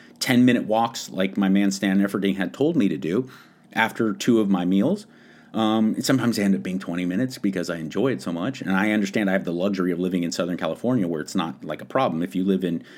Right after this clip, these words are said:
Minnesota or New Jersey or something, it can be different at different seasons. But get that movement in.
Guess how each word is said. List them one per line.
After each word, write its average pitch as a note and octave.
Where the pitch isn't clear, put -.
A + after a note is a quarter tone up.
Minnesota G2+
or G2
New E2+
Jersey F#2
or D#2+
something, -
it A#2+
can G#2+
be G2
different F#2+
at D2+
different -
seasons. -
But G#2+
get C3
that B2+
movement G2
in. E2